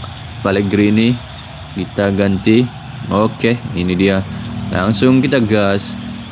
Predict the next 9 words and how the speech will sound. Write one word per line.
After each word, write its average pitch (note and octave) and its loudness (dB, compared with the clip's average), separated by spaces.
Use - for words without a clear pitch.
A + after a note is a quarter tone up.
Kita G2 0
mencoba G#2 4
untuk G#2 0
mencetak G#2 -2
gol, G2+ 4
guys. F2+ -2
Oke, A2 4
kali A2+ 4
ini A#2 4